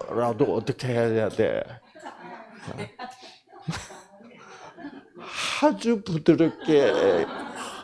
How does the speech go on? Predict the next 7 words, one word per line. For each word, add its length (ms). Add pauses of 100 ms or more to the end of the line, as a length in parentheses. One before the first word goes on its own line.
(640)
이러려니까 920
신경이 540
너무 320
써지는 540
거야. 160 (720)
음, 320 (720)
음. 220